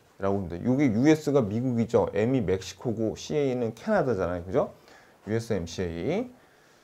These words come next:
그다음에 자, 이-, 이거 되게 길죠. Earnings before interest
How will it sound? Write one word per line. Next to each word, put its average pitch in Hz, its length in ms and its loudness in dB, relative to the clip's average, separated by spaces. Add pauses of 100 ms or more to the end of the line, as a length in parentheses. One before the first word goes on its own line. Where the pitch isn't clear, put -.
(420)
그다음에 123 680 4 (2750)
자, 131 160 8
이-, 135 180 2
이거 175 160 6
되게 185 280 8
길죠. 127 440 8 (180)
Earnings 170 580 10 (160)
before 147 460 4
interest 147 560 4